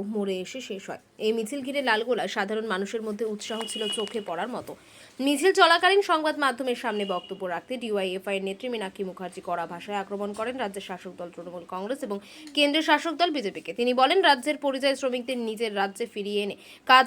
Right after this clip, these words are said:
দেওয়ার দাবি করছি আমরা, অথচ সরকার তা না করে মানুষের ধর্মীয় বিভাবেদ সৃষ্টি করছে, একে অপরের লড়াই লড়িয়ে দিচ্ছে।" তৃণমূল এবং বিজেপি আসলে ভিতরে ভিতরে একসঙ্গে মিলে সাধারণ মানুষের মৌলিক সমস্যাগুলোকে নজর ঘোরাচ্ছে। তিনি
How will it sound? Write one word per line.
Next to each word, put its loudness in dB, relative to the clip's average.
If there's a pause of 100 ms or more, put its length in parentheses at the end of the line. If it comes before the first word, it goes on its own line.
(140)
দেওয়ার 0
দাবি 0
করছি -4
আমরা, 0
অথচ -2
সরকার 6
তা 4
না 8
করে 2
মানুষের 2
ধর্মীয় -2
বিভাবেদ 0 (420)
সৃষ্টি -4
করছে, -4
একে 2
অপরের 0
লড়াই 0 (360)
লড়িয়ে 2
দিচ্ছে।" -8 (760)
তৃণমূল 10
এবং 8
বিজেপি 6
আসলে 6
ভিতরে -2
ভিতরে 2
একসঙ্গে 2
মিলে -2
সাধারণ -4
মানুষের -4
মৌলিক -2
সমস্যাগুলোকে -8 (420)
নজর -4
ঘোরাচ্ছে। -12 (400)
তিনি 2